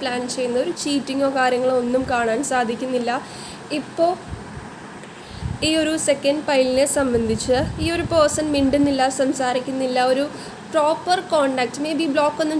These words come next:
ചെയ്തിട്ടുണ്ടായിരിക്കണം എന്നില്ല, എന്നാലും പല കാര്യങ്ങളും ഹൈഡ് ചെയ്തതുപോലെ നിങ്ങൾക്ക് ഫീൽ ചെയ്യുന്നുണ്ടായിരിക്കാം. ഒരു ക്ലാരിറ്റി കിട്ടുന്നുണ്ടായിരിക്കത്തില്ല. നിങ്ങൾ ചോദിക്കുന്ന ചോദ്യത്തിനൊന്നും ഒരു പ്രോപ്പർ ആൻസർ ഈ ഒരു പേഴ്സൺ തരുന്നുണ്ടായിരിക്കത്തില്ല. അത് ആ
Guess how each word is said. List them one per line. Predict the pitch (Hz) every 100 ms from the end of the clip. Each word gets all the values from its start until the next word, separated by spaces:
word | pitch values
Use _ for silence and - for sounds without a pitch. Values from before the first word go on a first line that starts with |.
| 302
ചെയ്തിട്ടുണ്ടായിരിക്കണം | 277 277 294 269 262 254 277 277
എന്നില്ല, | 247 233 - 349
എന്നാലും | 349 349 330 320 349 - - - -
പല | 320 320 339
കാര്യങ്ങളും | 330 311 302 302 311 320
ഹൈഡ് | 294 302 320
ചെയ്തതുപോലെ | 320 294 294 277 285 277 285
നിങ്ങൾക്ക് | 277 269 269 294 -
ഫീൽ | 269 269 277
ചെയ്യുന്നുണ്ടായിരിക്കാം. | 269 262 247 240 240 247 240 254
ഒരു | 311
ക്ലാരിറ്റി | 330 277 285 320 349
കിട്ടുന്നുണ്ടായിരിക്കത്തില്ല. | 294 - 269 254 240 240 240 254 240 233 240 254
നിങ്ങൾ | 294 339 320
ചോദിക്കുന്ന | 285 277 277 302 311
ചോദ്യത്തിനൊന്നും | 302 277 262 285 285 269 269
ഒരു | 269 294
പ്രോപ്പർ | 277 262 262 285 - 269
ആൻസർ | 269 294 - 320 285
ഈ | 277
ഒരു | 269
പേഴ്സൺ | 254 254 254 277 277
തരുന്നുണ്ടായിരിക്കത്തില്ല. | 240 254 269 240 226 226 247 - 226 220 262 - - - - 285
അത് | 320 -
ആ | 285